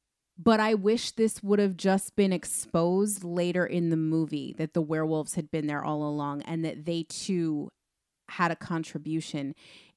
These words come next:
instead of reanimating the beginning, because, like I said, it gives you that familiarity. It's, it's resetting the world, but they essentially reshot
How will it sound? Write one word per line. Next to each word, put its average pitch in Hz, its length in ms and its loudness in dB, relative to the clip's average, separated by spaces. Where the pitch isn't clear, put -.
instead 202 540 2
of 170 240 0
reanimating 160 720 0
the 147 80 -2
beginning, 151 480 -2
because, 160 680 -2
like 180 180 -2
I 180 60 0
said, 175 320 -2
it 190 220 -4
gives 190 280 -2
you 208 120 0
that 185 200 0
familiarity. 180 1040 -4
It's, - 340 -4
it's 165 220 -4
resetting 180 640 0
the 160 80 4
world, 156 580 -2
but 214 200 4
they 208 160 4
essentially 196 760 2
reshot 170 760 -2